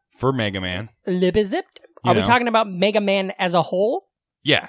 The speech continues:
Speaker 2: Okay,
Speaker 1: yeah, yeah,
Speaker 2: not
Speaker 1: yeah,
Speaker 2: just,
Speaker 1: yeah.
Speaker 2: like, the first game.
Speaker 1: No, no. Well, the first game's not, not, not the best game. Here we go.
Speaker 2: Oh, you don't have to say it like that.
Speaker 1: <clears throat> We're just giving, we're just giving the ma-, uh, the Wikipedia rundown.
Speaker 2: Here
Speaker 1: So
Speaker 2: we go. That's what we
Speaker 1: you
Speaker 2: do on
Speaker 1: know
Speaker 2: the show.
Speaker 1: you know what you do here on
Speaker 2: And
Speaker 1: the,
Speaker 2: I, and
Speaker 1: you're,
Speaker 2: I
Speaker 1: you're
Speaker 2: won't
Speaker 1: aware of what happens on the, uh,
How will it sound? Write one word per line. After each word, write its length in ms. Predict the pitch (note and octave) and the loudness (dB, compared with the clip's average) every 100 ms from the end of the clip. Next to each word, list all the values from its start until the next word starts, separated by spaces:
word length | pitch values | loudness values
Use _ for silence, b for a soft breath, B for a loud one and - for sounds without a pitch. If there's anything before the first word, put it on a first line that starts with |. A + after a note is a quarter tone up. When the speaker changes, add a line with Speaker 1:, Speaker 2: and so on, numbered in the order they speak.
| - | -4
Speaker 2:
Okay, 220 | E3+ G#2+ G2+ | -2 0 0
Speaker 1:
yeah, 100 | E2+ | 0
yeah, 60 | |
Speaker 2:
not 160 | F3+ D3 | 0 2
Speaker 1:
yeah, 60 | A#2 | 0
Speaker 2:
just, 100 | G#2 | 0
Speaker 1:
yeah. 80 | |
Speaker 2:
like, 100 | F3 | -2
the 100 | E3+ | -2
first 340 | D#3 F#3 F3 E3+ | -2 -2 -4 -4
game. 320 | D#3+ C3+ - | -4 -4 -6
Speaker 1:
No, 200 | G#2+ F#2 | -4 -4
no. 200 | F#2+ F2 | -6 -6
Well, 100 | F#2 | -6
the 80 | C3 | -6
first 240 | F#3 D#3+ | -6 -8
game's 320 | B2 A2 G#2 E2+ | -10 -14 -14 -10
not, 180 | F2 - _ - _ _ | -10 -12 _ -20 _ _
not, 280 | F2+ E2+ - | -14 -14 -14
not 220 | F#2 F2 | -12 -12
the 80 | - | -12
best 260 | F2+ F2 - | -10 -10 -10
game. 220 | D#2 D2+ | -14 -8
Here 160 | C3+ A#2 | -4 -4
we 60 | |
go. 240 | F#2 F2 C3+ | -2 -4 -4
Speaker 2:
Oh, 220 | - A2+ | -4 -2
you 140 | C#3+ D#3+ | -4 -6
don't 80 | |
have 100 | D3+ | -6
to 60 | F3+ | -8
say 140 | C#3+ | -12
it 60 | C#3 | -14
like 140 | A#2+ | -14
that. 240 | B2 D3+ - - | -12 -12 -12 -14
Speaker 1:
<clears throat> 300 | - - - | -16 -14 -4
We're 140 | D3+ | 0
just 140 | D3+ C3+ | 0 0
giving, 280 | C#3 C#3+ | 0 0
we're 80 | A2 | -2
just 160 | A2+ A#2 | -4 -2
giving 180 | A2+ B2+ | -4 -4
the 60 | |
ma-, 240 | G#2+ G2 G#2+ | -4 -6 -4
uh, 240 | G2+ F#2+ | -2 -2
the 100 | E2+ | -4
Wikipedia 480 | G#2+ - C#3+ C#3+ D#3+ | -6 -6 -4 -2 -2
rundown. 440 | B2 F#2 F2+ G#2+ | -4 -4 -6 -6
Speaker 2:
Here 160 | - F3 | -4 0
Speaker 1:
So 40 | |
Speaker 2:
we 60 | G#3 | 2
go. 160 | D#4 | 4
That's 160 | A3 D#3 | 4 2
what 140 | D#3+ | 0
we 60 | F3+ | 2
Speaker 1:
you 80 | - | 4
Speaker 2:
do 20 | |
on 60 | D3 | 4
Speaker 1:
know 40 | |
Speaker 2:
the 40 | D3+ | 4
show. 160 | E4 | 2
Speaker 1:
you 200 | F#3 C3 | 0 0
know 160 | D3+ E3 | 0 2
what 120 | F3+ | 2
you 80 | D3+ | 2
do 200 | D3 D#3 | 2 4
here 300 | C3+ D3 C#3+ | 2 2 0
on 100 | A#2+ | 0
Speaker 2:
And 80 | E3+ | 2
Speaker 1:
the, 40 | |
Speaker 2:
I, 200 | F3+ A3+ - | 2 2 0
and 140 | G3+ | 0
Speaker 1:
you're, 80 | F3 | 2
Speaker 2:
I 40 | G#3 | 6
Speaker 1:
you're 80 | |
Speaker 2:
won't 120 | A#3+ C4+ | 8 8
Speaker 1:
aware 260 | C#3 D3 | 6 6
of 260 | C#3+ G#2+ - | 4 2 -4
what 240 | G#2+ B2+ | 0 2
happens 400 | A#2 B2 A#2+ A2+ | 4 0 -2 -6
on 160 | A2+ A2+ | -4 -4
the, 220 | A2+ A2 | -2 0
uh, 220 | G#2 F#2+ | 0 0